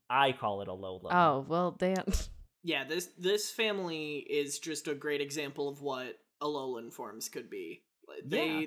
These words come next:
Speaker 3: they did a great <laughs> job in this game by having them be unique and distinct.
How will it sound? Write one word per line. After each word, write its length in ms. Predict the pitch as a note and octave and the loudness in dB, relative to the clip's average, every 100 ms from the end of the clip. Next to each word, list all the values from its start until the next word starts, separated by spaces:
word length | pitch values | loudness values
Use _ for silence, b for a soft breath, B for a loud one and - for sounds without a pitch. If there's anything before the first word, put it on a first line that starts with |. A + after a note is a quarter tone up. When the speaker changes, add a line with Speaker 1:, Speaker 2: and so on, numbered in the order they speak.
| D#3+ | -2
Speaker 3:
they 120 | E3 | 0
did 180 | F3+ F3 | 2 2
a 100 | F3 | 2
great 560 | D#3 D#3 C#3+ D3 D3 | -2 -6 -2 0 0
<laughs> 0 | |
job 440 | - - E3 C3 C3+ | -2 -2 -4 -8 -8
in 160 | D3 C3+ | -10 -8
this 200 | C3+ - | -10 -8
game 280 | C3 B2+ B2+ | -8 -10 -12
by 360 | C3+ C3+ C3+ A#2+ | -10 -8 -8 -8
having 260 | D3 C#3 C3+ | -10 -10 -12
them 160 | C#3+ C3+ | -12 -12
be 380 | C3+ C3 C#3 _ _ _ _ | -12 -12 -14 _ _ _ _
unique 400 | E3+ E3 C#3 C3 | -6 -4 -4 -4
and 140 | B2+ G2+ | -8 -8
distinct. 540 | - - A2 G#2 - | -8 -6 -8 -10 -18